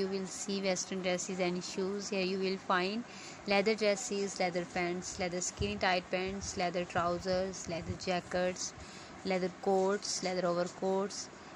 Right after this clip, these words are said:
leather skirts, leather mini skirts, micro skirts, and leather shoes, high knee boots, thigh high knee boots, and all other items of leather.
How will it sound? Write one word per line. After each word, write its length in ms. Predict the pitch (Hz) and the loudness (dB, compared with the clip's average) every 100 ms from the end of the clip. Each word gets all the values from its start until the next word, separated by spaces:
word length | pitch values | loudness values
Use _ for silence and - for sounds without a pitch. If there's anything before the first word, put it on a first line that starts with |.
| - 190 | -6 -2
leather 220 | 180 180 | -2 0
skirts, 720 | - - 202 202 208 - - 190 | -2 2 4 4 2 -2 -4 0
leather 320 | 180 165 185 | 2 2 -2
mini 260 | 185 190 190 | -2 -2 -2
skirts, 560 | - - 180 180 - | -2 0 2 2 0
micro 320 | 180 170 - 196 | -2 -2 -2 -4
skirts, 500 | - 190 190 - - | -2 -2 -2 -4 -6
and 380 | 185 175 175 175 - - - - | -4 -4 -4 -6 -12 -16 -10 0
leather 240 | 185 180 | 0 2
shoes, 600 | - - 214 202 196 - | 0 4 4 6 4 0
high 260 | - 185 180 | 4 6 6
knee 160 | 190 | 2
boots, 400 | 190 196 190 - | 0 2 2 0
thigh 260 | - 185 196 | 0 4 4
high 200 | 202 185 | 4 2
knee 140 | 185 | 0
boots, 320 | 180 185 190 175 | -2 -2 -4 -2
and 200 | 185 180 | -2 2
all 240 | 180 180 | 2 4
other 200 | 175 180 | 0 0
items 520 | 185 185 185 185 - - | -2 -4 -4 -4 -6 -6
of 120 | - | -2
leather. 320 | 185 175 196 | -2 0 0